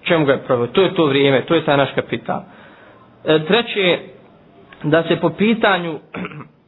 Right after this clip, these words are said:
organiziranosti i korištenja vremena stalno obraćamo na primjere iz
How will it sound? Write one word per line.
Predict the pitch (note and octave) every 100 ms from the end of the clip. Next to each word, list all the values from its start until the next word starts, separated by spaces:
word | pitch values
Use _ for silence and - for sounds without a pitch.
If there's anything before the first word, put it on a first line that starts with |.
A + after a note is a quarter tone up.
| _ _ _ _ -
organiziranosti | C#3+ D3+ E3 F3+ G#3 G#3 G3 E3 D3+ - D#3+
i |
korištenja | D#3+ E3+ G#3+ G#3+ F#3+ E3
vremena | G#3 G3+ F3 D3+
stalno | - B3 G#3
obraćamo | G#3 G#3 G3+ F3 E3+
na |
primjere | D#3 E3 F#3+ G3 F3
iz | D#3+